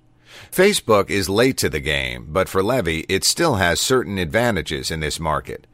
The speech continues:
"Facebook has already trained close to two billion people in how to use their product," he says.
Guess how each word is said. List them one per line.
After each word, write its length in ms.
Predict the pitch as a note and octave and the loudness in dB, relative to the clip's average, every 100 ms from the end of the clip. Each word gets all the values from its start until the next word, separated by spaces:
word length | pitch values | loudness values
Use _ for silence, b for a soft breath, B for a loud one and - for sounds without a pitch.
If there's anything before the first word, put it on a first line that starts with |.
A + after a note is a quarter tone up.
| b b b b | b b b b
"Facebook 520 | C3 F3 - F#2+ D#2+ | 2 4 4 0 0
has 220 | G2 E2+ G#2 | 2 2 2
already 340 | G2+ F#2 F2 | 2 2 0
trained 420 | - A2+ G#2 F#2 | 0 0 0 -2
close 300 | - G#2 G2 | 0 0 0
to 140 | - F2 | -2 -2
two 260 | - D#3 | 0 0
billion 580 | F#2+ C#2+ C3 D3 A#2+ G#2 | 0 4 6 6 4 2
people 460 | C3+ D#3+ - C#2 C2 | 0 -2 0 -4 -4
in 140 | E2 | -2
how 160 | F2 F2 | -2 0
to 100 | E2+ | 0
use 380 | A2 D#3 F2+ | 2 2 2
their 160 | D#2 C#2+ | 0 -2
product," 480 | - E2+ B1+ A1+ - | 0 0 0 -4 -6
he 100 | D2+ | -6
says. 520 | - C#2+ G1+ G1+ | -4 -4 -6 -12